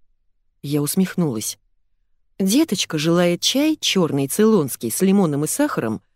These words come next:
желательно принести целую сахарницу. Цена не имеет значения. Девочка имеет возможность расплатиться. Кредитки берете?»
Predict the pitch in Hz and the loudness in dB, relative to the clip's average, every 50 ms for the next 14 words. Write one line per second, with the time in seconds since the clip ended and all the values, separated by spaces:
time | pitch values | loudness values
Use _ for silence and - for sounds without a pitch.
0 | _ _ _ _ - 196 226 262 302 330 - 247 226 220 196 - 208 214 226 226 | _ _ _ _ -2 2 4 4 4 4 2 2 2 2 2 2 2 2 2 2
1 | - - 269 - - 233 233 226 240 247 - - 165 131 - - - - 123 - | 2 0 0 2 2 2 4 4 2 2 0 0 -2 -2 -2 -4 -6 -4 -6 -6
2 | - - 113 107 - - _ _ _ _ _ _ _ - - 285 277 277 294 285 | -4 -6 -6 -6 -6 -10 _ _ _ _ _ _ _ -4 0 2 4 4 6 6
3 | 269 262 262 254 233 202 165 143 127 - 170 156 151 - - 127 113 113 104 98 | 6 6 6 6 6 4 4 2 2 0 2 2 2 0 0 -2 -2 -2 -4 -6
4 | 95 - _ _ _ _ _ _ _ 247 226 254 269 240 240 - - - 262 277 | -8 -12 _ _ _ _ _ _ _ 0 2 4 4 4 2 0 0 0 2 4
5 | 294 269 208 143 139 - 123 147 151 147 170 208 240 254 220 220 - - 202 202 | 6 6 4 4 2 0 -2 -2 0 4 4 4 6 6 4 2 2 0 -2 -4
6 | - - 185 175 143 - 117 127 - - - - - _ _ _ _ _ _ _ | -2 0 0 0 0 -2 -4 -6 -6 -10 -12 -12 -16 _ _ _ _ _ _ _
7 | - - 277 269 214 226 208 - - 185 175 202 240 262 262 - - - 113 - | 2 4 6 6 6 6 4 2 2 2 2 4 4 4 4 2 0 -4 -8 -10